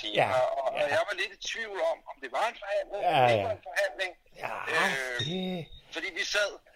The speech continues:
Speaker 1: og kørte
Speaker 2: Ja.
Speaker 1: sedler frem og tilbage
Speaker 2: Ja.
Speaker 1: med et beløb på, ikke?
Speaker 2: Nå, ja,
Speaker 1: Og
Speaker 2: jamen,
Speaker 1: det,
Speaker 2: det gør jeg
Speaker 1: øh,
Speaker 2: nu,
Speaker 1: det
Speaker 2: øh,
Speaker 1: blev,
Speaker 2: for det meste.
Speaker 1: det blev jeg lidt, øh, det blev jeg lidt,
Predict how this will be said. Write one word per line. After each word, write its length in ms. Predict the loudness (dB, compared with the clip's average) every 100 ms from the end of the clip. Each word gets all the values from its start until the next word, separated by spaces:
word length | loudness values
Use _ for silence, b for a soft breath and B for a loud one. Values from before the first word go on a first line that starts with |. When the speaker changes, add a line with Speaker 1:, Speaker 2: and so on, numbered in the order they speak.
| -8 -6
Speaker 1:
og 40 | -2
kørte 180 | -2 0
Speaker 2:
Ja. 40 |
Speaker 1:
sedler 240 | -2 0 -2 -2
frem 140 | -4 -6
og 40 | -8
tilbage 260 | -6 -2 4 4
Speaker 2:
Ja. 60 | 4 -2
Speaker 1:
med 80 | -8
et 40 | -4 -4
beløb 280 | -4 -10 -10
på, 60 | -14 -12 -2
ikke? 80 | 6
Speaker 2:
Nå, 100 | 8 10 10
ja, 80 | 8
Speaker 1:
Og 60 | 8
Speaker 2:
jamen, 80 | 4
Speaker 1:
det, 80 | 4
Speaker 2:
det 60 | 8
gør 80 | 10 10
jeg 60 | 8
Speaker 1:
øh, 60 |
Speaker 2:
nu, 40 | 4
Speaker 1:
det 80 | 6
Speaker 2:
øh, 40 | 4
Speaker 1:
blev, 140 | 2 -2 -6 -4
Speaker 2:
for 80 | -2
det 40 | -2
meste. 220 | -4 -4 -6
Speaker 1:
det 60 | -4
blev 20 | -4 -6
jeg 60 | -2 -4
lidt, 140 | -2 -6
øh, 280 | -4 -4 -6 -8 -10
det 60 | -4
blev 140 | -4 0 0
jeg 100 | 0 -4
lidt, 160 | -10